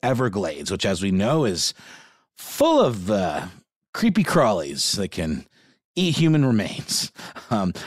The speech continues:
both pilots and the flight engineer died, along with two out of the ten flight attendants and ninety-six out of the hundred and sixty-three passengers aboard, with seventy-five survivors.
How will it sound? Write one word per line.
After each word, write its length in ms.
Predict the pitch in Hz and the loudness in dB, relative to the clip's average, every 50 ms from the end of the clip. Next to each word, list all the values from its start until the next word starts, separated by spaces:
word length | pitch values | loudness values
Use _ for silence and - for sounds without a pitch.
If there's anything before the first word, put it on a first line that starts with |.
| - - | -10 -4
both 240 | - 131 131 123 - | -2 0 0 0 0
pilots 420 | - 127 117 117 117 120 113 - - | -2 0 2 2 2 0 0 -2 -4
and 260 | 123 120 123 127 123 | -2 0 0 0 0
the 60 | 113 | 0
flight 380 | - - - 117 107 101 107 101 | -2 -4 -4 -2 -2 -2 -2 -2
engineer 480 | 104 101 90 90 92 98 98 95 95 92 | -2 -4 -2 -2 -2 0 0 0 -2 -2
died, 440 | 87 85 95 87 85 85 87 90 | -4 -4 -4 -4 -4 -4 -2 -2
along 300 | 90 92 90 90 90 90 | -2 -2 -2 -2 -2 -2
with 180 | 87 85 - - | -2 -4 -6 -6
two 320 | - - 156 147 139 143 127 | -4 0 2 2 2 2 2
out 140 | 110 101 92 | 0 -2 -2
of 80 | 87 82 | -4 -6
the 60 | 85 | -8
ten 340 | - - - 147 143 139 127 | -10 -6 -4 -2 0 0 0
flight 240 | - 131 123 117 | 0 0 0 0
attendants 440 | 110 - - 107 95 95 98 92 - - - - - - _ | -2 -2 -2 -2 -2 -2 -2 -4 -6 -10 -14 -16 -18 -10 _
and 100 | 92 92 | -2 0
ninety-six 640 | 95 95 101 101 101 92 - - - 117 95 - - | 0 0 0 0 0 0 0 -2 -2 -2 -2 -4 -4
out 140 | 98 101 98 | -4 -4 -4
of 60 | 92 | -4
the 60 | 92 | -4
hundred 260 | - 101 101 92 95 | -4 -2 -2 -2 -2
and 80 | 92 87 | -4 -4
sixty-three 320 | - - 101 95 - 95 82 | -4 -6 -6 -4 -4 -4 -2
passengers 420 | 95 92 87 - - 92 90 82 | -2 -2 -2 -2 -4 -4 -4 -4
aboard, 460 | 90 87 98 120 117 113 110 104 98 - - - - - _ _ | -6 -4 -2 -2 0 0 0 -2 -4 -6 -12 -16 -18 -18 _ _
with 140 | - 95 160 | -4 -2 -2
seventy-five 880 | - - 170 160 147 151 151 139 120 - - 127 117 113 113 110 104 - - | 0 0 2 2 4 4 2 2 0 0 0 0 2 2 2 0 -2 -4 -6
survivors. 800 | - - 113 98 92 104 98 95 92 78 71 60 - - - - | -4 -2 -2 0 0 0 0 0 -2 -4 -6 -8 -8 -6 -6 -6